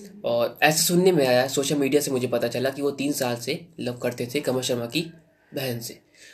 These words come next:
मगर बात बनी नहीं अंत में। नतीजा ये रहा कि कमल शर्मा ने कुछ बोला होगा, जिसके बाद से निजामुल खान ने कमल शर्मा को, यानी कि जिससे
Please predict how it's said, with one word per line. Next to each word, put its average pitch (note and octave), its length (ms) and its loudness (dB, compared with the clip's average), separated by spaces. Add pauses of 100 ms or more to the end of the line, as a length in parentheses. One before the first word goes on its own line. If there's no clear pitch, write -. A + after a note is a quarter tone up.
(140)
मगर B2+ 300 2
बात B2 320 -2
बनी B2+ 160 2
नहीं D3 200 4
अंत - 160 -2
में। C#3+ 180 -6 (380)
नतीजा D3 420 2
ये E3 180 2
रहा A#2+ 180 -6 (340)
कि D#3 80 4
कमल D3 240 2
शर्मा D3+ 220 -2
ने D3+ 80 2
कुछ D3 180 -4
बोला C3 240 0
होगा, C3+ 340 -4 (200)
जिसके C#3+ 200 -4
बाद B2 300 0
से - 180 -8 (540)
निजामुल C3+ 280 2
खान C#3 280 0
ने D3+ 120 2
कमल D3+ 260 2
शर्मा C#3 280 0
को, B2 140 -6
यानी C3 200 0
कि D#3 260 -2 (400)
जिससे D#3+ 460 0